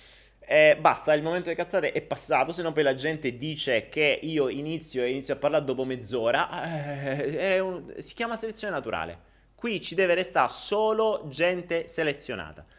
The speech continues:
Gente che per mezz'ora è capace di ascoltare cazzate, entrare nel flusso di questo, poi magari si becca pure qualcosa di serio, perché non sia mai detto che io dica cose serie sin dall'inizio, se no poi mi prendono per guru. Eh,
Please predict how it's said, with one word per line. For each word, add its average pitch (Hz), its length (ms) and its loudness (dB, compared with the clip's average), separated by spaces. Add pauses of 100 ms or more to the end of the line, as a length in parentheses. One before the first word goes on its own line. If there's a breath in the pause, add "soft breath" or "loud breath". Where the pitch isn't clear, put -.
(120 soft breath)
Gente 156 500 2
che 156 160 2
per 170 180 -2
mezz'ora 151 680 2
è 147 160 -4
capace 135 460 2
di 120 60 -2
ascoltare 131 460 -2
cazzate, 113 680 -2
entrare 147 520 2
nel 180 280 -4
flusso 202 520 -8
di 98 140 -12
questo, 98 640 -8 (680 soft breath)
poi 226 240 2
magari 131 300 -2
si 147 100 -10
becca 107 300 -6
pure 90 180 -6
qualcosa 90 340 -10
di 95 80 -12
serio, 87 380 -10
perché 80 360 -10 (200)
non 107 240 -12
sia 113 280 -4
mai 113 200 -4
detto 117 440 -2
che 127 120 -8
io 123 80 0
dica 117 280 -4
cose 117 260 -4
serie 120 360 0
sin 135 320 -6
dall'inizio, 127 760 2
se 135 100 -4
no 131 200 -2
poi 131 100 -2
mi 127 120 -2
prendono 135 360 0
per 135 180 -2
guru. 143 600 -2
Eh, 156 100 0